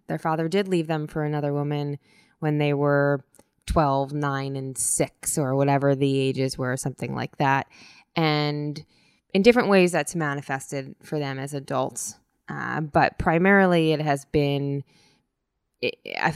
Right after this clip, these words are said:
I think, a feeling that if they are not on their father's train, that he will leave them behind.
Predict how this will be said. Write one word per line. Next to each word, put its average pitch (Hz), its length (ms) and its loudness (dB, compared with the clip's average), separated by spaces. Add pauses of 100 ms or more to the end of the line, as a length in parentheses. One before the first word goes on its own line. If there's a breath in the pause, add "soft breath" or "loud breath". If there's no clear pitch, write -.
(120)
I 165 100 6
think, 165 240 -2
a 156 60 -2
feeling 156 920 -2
that 147 260 0
if - 180 -4
they 151 360 -2 (440)
are 175 140 0
not 190 220 2
on 180 140 2
their 165 120 0
father's 147 400 -2
train, 139 340 -6
that 139 140 -6
he 147 140 -10
will 135 160 -6
leave - 220 -10
them - 140 -10
behind. - 580 -12